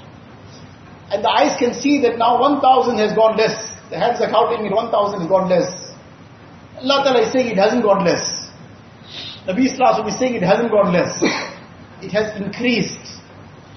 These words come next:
Now call all the scientists of the world and ask them,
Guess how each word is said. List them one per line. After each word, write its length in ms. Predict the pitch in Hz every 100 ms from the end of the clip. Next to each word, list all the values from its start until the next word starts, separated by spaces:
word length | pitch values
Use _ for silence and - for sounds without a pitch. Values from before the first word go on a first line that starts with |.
| - - - -
Now 220 | 180 165 180
call 160 | 262
all 400 | 262 302 320 311
the 120 | 269 -
scientists 380 | 262 285 277 240
of 120 | 214
the 100 | 202
world 260 | 208 254 233
and 140 | -
ask 280 | 233 262 -
them, 180 | 233